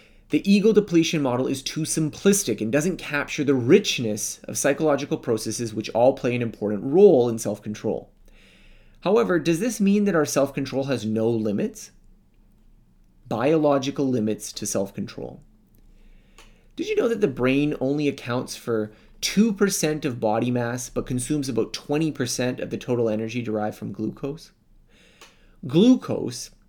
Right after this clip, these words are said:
or simple sugar, is the fuel for the brain. All cognitive functions, including self-control, are ultimately limited by the supply of glucose. Therefore, it's theoretically possible, though not proven yet,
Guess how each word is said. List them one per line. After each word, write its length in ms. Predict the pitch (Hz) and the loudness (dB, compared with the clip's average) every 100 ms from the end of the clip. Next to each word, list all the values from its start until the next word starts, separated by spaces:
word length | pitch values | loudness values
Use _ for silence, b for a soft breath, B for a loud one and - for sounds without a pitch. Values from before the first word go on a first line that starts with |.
| _ - | _ -8
or 360 | 117 117 110 - | 0 2 0 -2
simple 260 | 147 123 | -4 -4
sugar, 380 | 117 156 123 104 B B B B B | -2 0 2 -2 B B B B B
is 280 | 156 147 139 - | 2 2 0 -4
the 120 | 143 | 0
fuel 560 | 143 - 165 190 180 175 | 0 -2 0 4 6 4
for 160 | 170 147 | 2 2
the 100 | 123 | 2
brain. 500 | 107 101 76 - - _ _ b b b | 0 -4 -6 -14 -18 _ _ b b b
All 260 | 175 220 | 6 6
cognitive 480 | 226 147 135 120 107 | 4 0 0 0 -4
functions, 460 | - 73 - - - | -6 -12 -12 -16 -8
including 420 | 139 127 165 190 | -6 2 4 4
self-control, 680 | 185 165 151 139 - 117 110 | 2 2 2 -4 -2 0 0
are 180 | 104 - | 0 4
ultimately 580 | 143 151 165 165 143 156 | 4 4 0 0 0 0
limited 460 | 131 123 123 120 | 2 2 2 0
by 240 | 110 107 107 | 0 -2 -2
the 100 | 113 | -2
supply 420 | 113 - 104 104 | -6 -8 -6 -4
of 140 | 104 | -4
glucose. 540 | 104 107 - - - - _ _ b b b | -4 -6 -6 -12 -14 -20 _ _ b b b
Therefore, 440 | 180 202 139 117 | 6 6 4 0
it's 180 | - 131 | 0 -2
theoretically 580 | - 220 214 175 170 127 | 0 2 4 4 2 -2
possible, 720 | 127 214 247 - 110 82 - | -2 0 0 -2 -4 -4 -2
though 180 | 123 135 | 0 0
not 460 | - - - 220 - | -2 -6 -6 -6 -2
proven 320 | 214 180 117 | 0 0 0
yet, 240 | 101 - | -2 -4